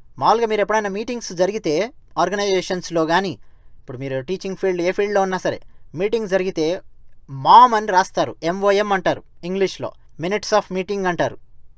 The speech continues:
అంటే ఆ మీటింగ్లో ఏమేం జరిగింది రాస్తారనమాట. అలా ఆనంద్ ఆళ్వార్ అనే ఆయన సంస్కృతంలో అసలు ఆ రోజు, ఆ ముప్పై మూడు రోజుల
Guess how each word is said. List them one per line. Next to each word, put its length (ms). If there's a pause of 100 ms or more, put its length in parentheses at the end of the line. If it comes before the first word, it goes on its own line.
(440)
అంటే 140 (100)
ఆ 100
మీటింగ్లో 300 (100)
ఏమేం 260
జరిగింది 360 (240)
రాస్తారనమాట. 600 (300)
అలా 220 (800)
ఆనంద్ 280
ఆళ్వార్ 280
అనే 120
ఆయన 120 (100)
సంస్కృతంలో 500 (180)
అసలు 280
ఆ 20 (100)
రోజు, 240 (300)
ఆ 20 (200)
ముప్పై 300 (120)
మూడు 200
రోజుల 220